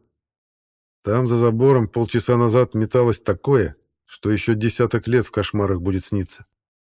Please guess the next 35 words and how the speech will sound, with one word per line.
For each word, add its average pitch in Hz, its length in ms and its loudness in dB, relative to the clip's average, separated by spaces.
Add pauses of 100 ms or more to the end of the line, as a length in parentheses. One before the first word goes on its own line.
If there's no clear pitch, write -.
(520)
Наверняка 98 600 0
возбужденное 107 680 0
воображение 107 600 2
дорисовывало 113 720 0
самые 123 360 0
невероятные 113 460 2
сюжеты, 104 540 -2 (400)
в - 100 -20
которых 104 380 -2
Скреббер 110 540 0
затаился 110 600 -2
в - 60 -12
самом 104 280 -2
темном 101 360 -2
углу 104 380 0 (280)
и 98 80 -8
тихонечко 107 580 -2
поджидает, 101 640 0
когда 95 260 -2
неосторожные 101 640 0
рейдеры 98 320 0
подойдут 95 400 -2
поближе — 101 480 0 (240)
чтобы 98 340 -6
напугать 117 560 0
их 101 120 -2
до 107 160 0
смерти, 85 460 -6
а - 80 -6
потом 107 260 0
сожрать 110 500 0
уже 104 220 0
приправленных 101 680 0
ароматом 104 400 0
страха. - 500 -4